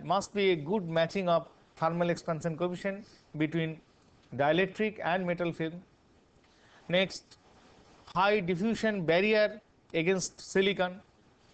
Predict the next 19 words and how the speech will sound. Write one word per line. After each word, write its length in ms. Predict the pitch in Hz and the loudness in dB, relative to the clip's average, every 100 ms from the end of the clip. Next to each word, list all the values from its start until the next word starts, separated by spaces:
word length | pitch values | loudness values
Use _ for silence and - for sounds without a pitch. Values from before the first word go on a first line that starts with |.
| _ _ _ _ _ _ _ _ _ _ _ _ _ _ _ - | _ _ _ _ _ _ _ _ _ _ _ _ _ _ _ -4
High 240 | 185 220 | -2 0
diffusion 460 | 190 185 180 202 180 | -2 -4 -4 -2 0
barrier, 300 | 180 165 156 | 2 2 2
that 260 | 160 165 | 0 -2
means, 280 | 190 185 - _ _ _ - - _ - - - | -2 -4 -8 _ _ _ -20 -20 _ -20 -10 0
that 160 | 160 | 0
means 180 | 196 202 | 2 0
metal 320 | 170 185 220 | 0 2 0
films 380 | - 214 220 190 | 2 0 -2 -2
should 160 | 190 175 | -2 2
not 340 | 220 196 - - _ - 143 | 4 2 0 -14 _ -8 -2
diffuse 380 | 156 214 226 | 0 0 -2
through 280 | - - 240 | -2 -6 -6
silicon. 420 | - 185 131 92 - _ _ _ _ _ _ _ _ _ _ _ _ _ _ _ _ _ - | -4 -2 -2 -6 -16 _ _ _ _ _ _ _ _ _ _ _ _ _ _ _ _ _ -4
If 140 | 180 | -2
it 180 | 196 165 | -2 -2
diffuses 480 | 180 185 226 226 226 | -2 0 0 0 0
through 220 | 233 247 | -2 -4
silicon, 560 | 220 226 240 185 143 | -2 0 2 0 -2